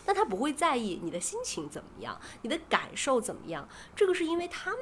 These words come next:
那个时候就没有这个东西，他们获得安全感的方式就是吃饱不饿就可以了。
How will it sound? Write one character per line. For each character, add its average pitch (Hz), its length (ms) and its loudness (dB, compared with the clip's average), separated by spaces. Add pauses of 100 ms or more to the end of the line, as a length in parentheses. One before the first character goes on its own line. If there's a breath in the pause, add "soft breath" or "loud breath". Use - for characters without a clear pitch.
(100)
那 277 80 2
个 202 80 -2
时 - 160 -6
候 165 80 -6
就 254 120 -4
没 202 240 -2
有 247 180 0
这 214 80 -4
个 156 100 -6
东 151 220 -8
西， - 140 -6
他 - 180 -6
们 349 120 2
获 415 300 2
得 - 180 -4
安 220 240 -2
全 165 240 -6
感 160 140 -6
的 156 80 -10
方 190 180 -4
式 196 120 -10
就 185 120 -2
是 175 140 -6 (280 loud breath)
吃 - 140 -2
饱 147 140 -2
不 208 300 -4
饿 330 120 -2 (140)
就 202 120 -4
可 156 300 -8
以 202 140 -2
了。 - 140 -8